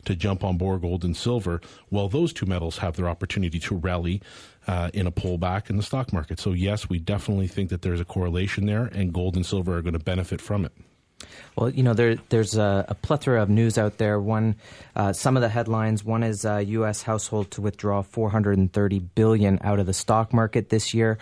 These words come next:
Speaker 2: Another one is talking about reverse financing, where the majority of the middle classes in the U S are starting to reverse finance their mortgage because the middle class are looking for extra cash.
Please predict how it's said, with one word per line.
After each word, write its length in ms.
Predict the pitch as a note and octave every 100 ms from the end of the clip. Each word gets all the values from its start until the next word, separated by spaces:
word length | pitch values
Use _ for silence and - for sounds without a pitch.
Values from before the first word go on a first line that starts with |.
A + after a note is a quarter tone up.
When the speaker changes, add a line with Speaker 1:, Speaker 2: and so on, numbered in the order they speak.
| - - - -
Speaker 2:
Another 280 | G#2+ A2+ A#2
one 200 | A2+ A2
is 100 | G2+
talking 300 | A#2 G#2+ A2
about 200 | G2 F#2+
reverse 380 | F#2 F#2 G#2 -
financing, 800 | - A#2+ A#2 A#2+ A#2 - A2+ G#2+
where 240 | G2 F#2 - - -
the 60 |
majority 520 | G#2+ F#2+ A2+ A2 A2+ A2
of 80 |
the 80 | G2+
middle 220 | G2+ G#2
classes 460 | G2 G#2+ G2+ G#2 A2
in 60 | G2+
the 80 |
U 240 | G2 G#2 G#2
S 220 | G2+ -
are 40 |
starting 360 | F#2+ - G2+ G2+
to 80 | G2
reverse 480 | F#2+ G2 G2+ - - - - -
finance 520 | - G#2 G#2 G#2 G2+
their 120 | G2+
mortgage 480 | F#2+ G2+ A2 A2+ G#2
because 300 | - G2 G2
the 80 | F#2+
middle 180 | G2 F#2+
class 340 | - F#2 F#2
are 80 | F#2
looking 300 | F#2 F#2 G2+
for 140 | -
extra 280 | F2+ - -
cash. 600 | - - A#2 A#2 A2+ -